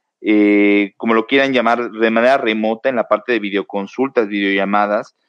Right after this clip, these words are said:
porque a final de cuentas, si el paciente sigue con el tratamiento, tengo que seguir evaluando, como lo hago en la consulta normalmente, la efectividad, la tolerabilidad, cualquier efecto adverso que pudiera tener su, su tratamiento. Entonces,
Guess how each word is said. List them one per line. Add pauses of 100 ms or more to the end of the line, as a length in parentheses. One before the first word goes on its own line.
(240)
porque
a
final
de
cuentas,
si
el
paciente
sigue
con
el
tratamiento,
tengo
que
seguir
evaluando,
como
lo
hago
en
la
consulta
normalmente, (280)
la
efectividad, (220)
la
tolerabilidad, (160)
cualquier
efecto
adverso
que
pudiera
tener
su, (160)
su
tratamiento.
Entonces,